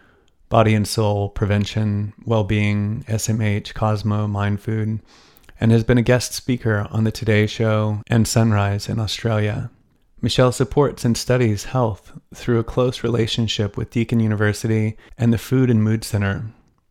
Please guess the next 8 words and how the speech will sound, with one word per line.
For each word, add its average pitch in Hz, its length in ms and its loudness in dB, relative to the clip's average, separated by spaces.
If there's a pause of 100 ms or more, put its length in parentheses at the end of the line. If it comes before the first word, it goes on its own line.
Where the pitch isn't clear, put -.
(180)
She 117 180 0
helps 117 240 0
us - 100 0
synthesize 107 760 2
the 110 100 -2
latest 107 400 2
leading 107 260 0
research 101 640 -4